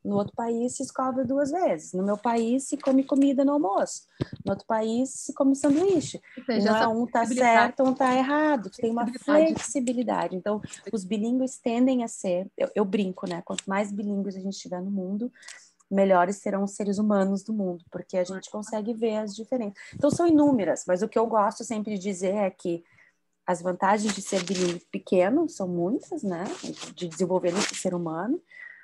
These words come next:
Speaker 1: mas que a gente tem essa capacidade de se tornar bilíngue em qualquer idade da nossa vida, desde que a gente queira, né?
Speaker 2: Verdade. E a Aline, só pra esclarecer, é,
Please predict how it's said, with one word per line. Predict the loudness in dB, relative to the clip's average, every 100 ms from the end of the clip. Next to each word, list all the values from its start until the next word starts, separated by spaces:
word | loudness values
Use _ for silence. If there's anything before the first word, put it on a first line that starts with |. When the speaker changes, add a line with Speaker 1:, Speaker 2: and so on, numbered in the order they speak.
| _
Speaker 1:
mas | -2 -2 -2
que | -6
a |
gente | -4 -6 -6
tem | -6 -4
essa | -6
capacidade | -10 -6 -6 -6 -4 -4 -2 -6 -8
de |
se | -16 -10
tornar | -6 -4 -4
bilíngue | -6 -6 -4 -4 -6
em | -10
qualquer | -8 -12 -8 -8
idade | -6 -4 -2 -2 -6 -10 -10
da | -8
nossa | -8 -8 -10
vida, | -10 -10
desde | -10 -12 -10
que |
a | -10
gente | -10 -12 -10
queira, | -10 -10
né? | -14 -20 _ _ _ _ _ _
Speaker 2:
Verdade. | -20 -18 -18 -14 -4
E |
a | -2
Aline, | 2 0 0
só | -4
pra | -4
esclarecer, | -6 -4 -4 -6 -4 -6 -6 _ _ _ -10
é, | -4 -2 -2 -4